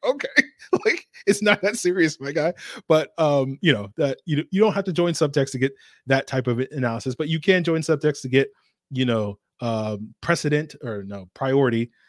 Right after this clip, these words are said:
on the, uh, future Q and A's, um, as well as get that one-on-one information,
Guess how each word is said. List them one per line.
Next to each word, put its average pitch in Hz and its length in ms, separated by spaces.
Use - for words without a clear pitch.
on 123 380
the, 120 300
uh, 110 320
future 147 460
Q 135 240
and 117 80
A's, 131 300
um, 120 320
as 214 200
well 196 120
as 165 80
get - 160
that 160 140
one-on-one 135 480
information, 117 720